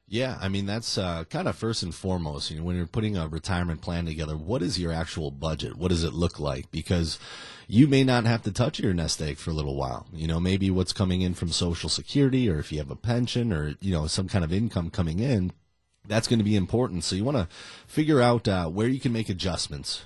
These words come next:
in, in your spending. You need to track it, number one, but take a look at the, the past six months. Add up all of those expenses and then divide that by six,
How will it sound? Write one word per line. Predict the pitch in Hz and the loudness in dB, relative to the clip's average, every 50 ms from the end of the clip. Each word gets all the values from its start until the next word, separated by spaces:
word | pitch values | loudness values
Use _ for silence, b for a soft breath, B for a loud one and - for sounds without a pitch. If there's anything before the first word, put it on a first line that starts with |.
| - - - | -18 -10 -4
in, | 90 90 - | -4 -2 -2
in | - 95 87 85 | 0 0 0 0
your | 82 80 | 0 -2
spending. | - - - 80 76 76 80 85 | -4 -4 -4 -6 -6 -4 -4 -2
You | 92 | 0
need | 98 101 95 85 | 0 0 0 -2
to | 80 | -4
track | - - 123 127 139 151 - - | -2 0 2 2 2 0 -2 -4
it, | - 80 | -4 -4
number | 85 80 78 78 | -4 -4 -4 -4
one, | 78 85 117 143 104 78 78 76 | -4 -2 0 2 2 2 0 -2
but | 82 90 - | -4 -4 -2
take | - 170 - | -2 -2 0
a | - 170 | 0 0
look | 151 135 - | 0 2 2
at | 127 117 110 95 - | 2 2 2 0 0
the, | 113 107 101 | 0 0 0
the | 98 98 92 | 0 -2 0
past | - 110 101 101 90 - | 0 0 0 0 0 0
six | - 98 - - - | -2 -2 -2 -4 -4
months. | 87 78 71 - - - - B B B B B B B B | -4 -6 -6 -8 -12 -14 -16 B B B B B B B B
Add | - 110 110 120 | 2 2 4 4
up | 123 104 - | 2 2 2
all | 101 101 110 127 135 | 2 4 4 4 4
of | 127 | 4
those | 120 120 120 110 123 | 4 4 2 2 2
expenses | 123 - - - 90 85 80 80 - 85 87 92 | 0 -2 -2 0 0 0 0 0 -2 -2 0 0
and | 101 104 | 2 2
then | 104 104 107 101 - | 2 0 0 -2 -4
divide | 95 95 95 82 80 90 90 101 117 113 101 | -4 -4 -4 -2 0 -2 0 0 -2 0 0
that | 98 92 85 - | 0 0 0 -2
by | 92 80 76 - | -4 -4 -4 -2
six, | - - - - 151 156 117 80 - - - - | -2 -2 0 2 2 2 2 2 0 -6 -8 -8